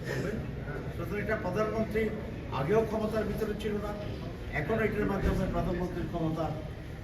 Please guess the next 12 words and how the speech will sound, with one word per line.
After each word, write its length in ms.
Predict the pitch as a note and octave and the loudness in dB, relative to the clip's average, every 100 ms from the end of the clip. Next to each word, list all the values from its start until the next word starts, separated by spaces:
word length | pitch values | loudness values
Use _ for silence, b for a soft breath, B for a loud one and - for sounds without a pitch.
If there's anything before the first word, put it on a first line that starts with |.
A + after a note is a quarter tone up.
| - - | -8 -4
খাটো 220 | D#3+ E3 E3+ | -2 -2 0
করার 220 | D#3+ F3 - | 0 0 -2
কোনো 180 | C#3+ C#3+ - - - - - | 0 0 0 -4 -6 -6 -6
সুযোগ 280 | - E3 E3+ D3 | -4 -2 0 0
এখানে 260 | C3+ A#2 G#2+ | -2 -4 -4
নেই। 120 | A2+ - - - - - - - - | -4 -6 -6 -6 -4 -4 -4 -6 -4
এখানে 220 | - G#3+ A3+ | 0 4 4
যে 80 | A3 E3+ | 6 4
বডিটা 320 | F3 - - A#3 | 4 2 0 0
প্রস্তাব 320 | G#3+ - F3+ F3+ F#3 | -2 -2 0 0 0
করা 140 | G#3+ A3 | 2 4
হয়েছে, 320 | F3+ - - | 2 0 -6